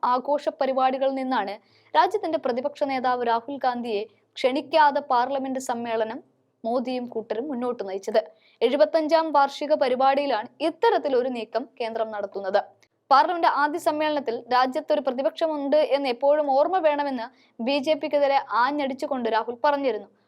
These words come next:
അതുമാത്രമല്ല, ഭരണഘടനയെ മുന്നിൽ നിർത്തിക്കൊണ്ട് അതാണ് രാജ്യത്തിന്റെ അടിസ്ഥാന രേഖ എന്ന് കൃത്യമായി കാണിച്ചുകൊണ്ട് മുന്നോട്ട് വന്നിട്ടുള്ളത് രാഹുൽ ഗാന്ധിയുമാണ്. അതുകൊണ്ടാണ് ഇക്കഴിഞ്ഞ മൂന്നാം ഊഴത്തിൽ പ്രധാനമന്ത്രി ആയതിനു ശേഷം മോദി ഭരണഘടനയെ കുമ്പിട്ട് വണങ്ങിക്കൊണ്ട് പുതിയ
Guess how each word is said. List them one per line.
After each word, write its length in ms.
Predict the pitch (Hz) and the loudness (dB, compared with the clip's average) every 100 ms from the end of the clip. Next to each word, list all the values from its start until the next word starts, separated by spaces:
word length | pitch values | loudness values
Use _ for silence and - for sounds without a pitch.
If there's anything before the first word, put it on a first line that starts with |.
| - | -2
അതുമാത്രമല്ല, 600 | 254 294 277 294 285 247 214 - _ 220 | 2 4 2 2 0 -2 -4 -8 _ -2
ഭരണഘടനയെ 580 | 247 277 311 311 294 294 339 | 0 2 0 0 0 -2 -2
മുന്നിൽ 260 | 269 294 320 | -2 -2 0
നിർത്തിക്കൊണ്ട് 500 | 302 302 370 302 233 233 - _ - | 0 -2 -2 -2 -2 -8 -12 _ 0
അതാണ് 280 | 285 359 403 | 2 2 2
രാജ്യത്തിന്റെ 400 | 392 330 320 330 294 | 2 0 -2 0 0
അടിസ്ഥാന 420 | 285 - 302 302 | 0 0 2 2
രേഖ 280 | 269 269 294 247 | 2 4 2 2
എന്ന് 140 | 285 294 | -4 -4
കൃത്യമായി 540 | 294 - 359 320 302 302 | -4 -2 0 2 0 2
കാണിച്ചുകൊണ്ട് 540 | 269 294 359 330 277 254 247 | 2 2 0 -4 -2 -4 -4
മുന്നോട്ട് 340 | 247 262 269 254 | -4 -2 0 -2
വന്നിട്ടുള്ളത് 480 | 247 262 262 240 240 220 | -2 -4 -2 -2 0 0
രാഹുൽ 240 | 220 226 214 | 0 -4 -6
ഗാന്ധിയുമാണ്. 480 | 220 214 196 190 202 _ _ - | -4 -6 -6 -8 -10 _ _ 0
അതുകൊണ്ടാണ് 480 | 381 466 277 214 208 - 339 | 4 4 2 -2 -6 -8 -6
ഇക്കഴിഞ്ഞ 380 | - 339 285 277 240 | 0 0 2 -4 -6
മൂന്നാം 280 | 247 277 262 | 0 0 0
ഊഴത്തിൽ 280 | 202 190 214 - - | -6 -10 -12 -10 -4
പ്രധാനമന്ത്രി 640 | 208 247 269 311 302 302 247 | -2 -2 -2 -4 -2 0 2
ആയതിനു 280 | 240 254 247 | 0 -4 -2
ശേഷം 260 | 214 - 214 - _ - | -4 -4 -10 -12 _ 0
മോദി 240 | 294 320 339 285 | 2 4 2 2
ഭരണഘടനയെ 540 | 285 349 359 320 320 311 | 2 0 0 0 0 0
കുമ്പിട്ട് 380 | 269 311 294 302 | -4 -4 -2 0
വണങ്ങിക്കൊണ്ട് 600 | 269 285 302 311 302 233 196 - _ _ - | 0 0 -4 -2 -2 0 -4 -8 _ _ -6
പുതിയ 240 | 262 294 | -2 2